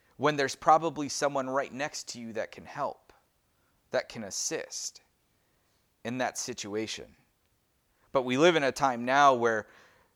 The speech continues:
we want to be by ourselves, and we live in a region where if you ask for help, you're deemed weak,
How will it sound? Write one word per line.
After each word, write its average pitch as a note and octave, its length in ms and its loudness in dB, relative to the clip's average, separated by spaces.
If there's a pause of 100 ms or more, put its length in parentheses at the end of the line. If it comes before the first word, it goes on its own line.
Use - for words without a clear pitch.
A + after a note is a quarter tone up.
(220)
we C3 240 -4
want C3 440 0
to C3 140 -8
be A2 440 -10 (480)
by A2+ 340 2
ourselves, G2+ 580 -4
and G#2+ 100 -4
we A2+ 80 0
live C3 240 4
in A#2+ 120 2
a G#2 60 2
region G#2 720 -4 (500)
where G#2 260 6
if G2 120 0
you G2 120 0
ask A#2+ 280 4
for F#2 160 -8
help, A#2 300 0
you're F#2+ 140 -12
deemed G2 380 -10
weak, - 640 -12